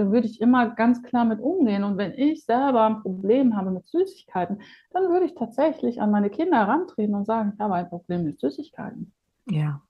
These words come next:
Speaker 1: „Mir fällt das total schwer, darauf zu verzichten. Und ich würde mich freuen, wenn wir das zusammen als Familie in den Griff bekommen.“
Speaker 2: Mhm.
Speaker 1: Ja, das ist was ganz anderes, als immer, ähm, so zu tun, als ob man das nicht tun würde, ähm,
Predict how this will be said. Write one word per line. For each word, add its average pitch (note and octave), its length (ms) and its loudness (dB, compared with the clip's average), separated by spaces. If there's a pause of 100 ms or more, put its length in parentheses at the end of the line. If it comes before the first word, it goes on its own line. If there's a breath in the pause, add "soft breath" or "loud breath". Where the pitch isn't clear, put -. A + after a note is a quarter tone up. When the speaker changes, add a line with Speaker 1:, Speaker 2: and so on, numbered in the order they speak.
(280)
Speaker 1:
„Mir G3+ 140 4
fällt A3+ 220 4
das G#3 140 0
total F#3+ 320 0
schwer, A#3 220 2
darauf G#3+ 340 0
zu G3+ 120 -16
verzichten. G#3+ 760 -6 (260 soft breath)
Und B3 160 4
ich - 180 -8
würde F#3 220 -4
mich F#3+ 260 -6
freuen, F#3+ 400 2
wenn G3 120 0
wir F#3 80 -2
das F3 220 -4
zusammen F3 400 2
als G#3+ 200 -2
Familie F3 400 -2
in E3+ 80 -2
den E3+ 100 -4
Griff B3+ 280 -2
bekommen.“ C#3+ 460 -12 (220)
Speaker 2:
Mhm. E3+ 500 -2
Speaker 1:
Ja, F#3+ 120 4
das B3+ 140 4
ist B3+ 160 2
was A3 140 -2
ganz F4 280 0
anderes, C#4 460 2
als G#3+ 200 0
immer, A#3 480 2
ähm, G#3 500 2
so A3 100 0
zu G#3+ 140 -2
tun, D#4+ 500 2
als A3 200 2
ob G#3+ 100 0
man A3+ 120 2
das G#3 140 0
nicht G#3 180 -2
tun D#4+ 300 6
würde, G#3 520 4 (440)
ähm, B3+ 560 6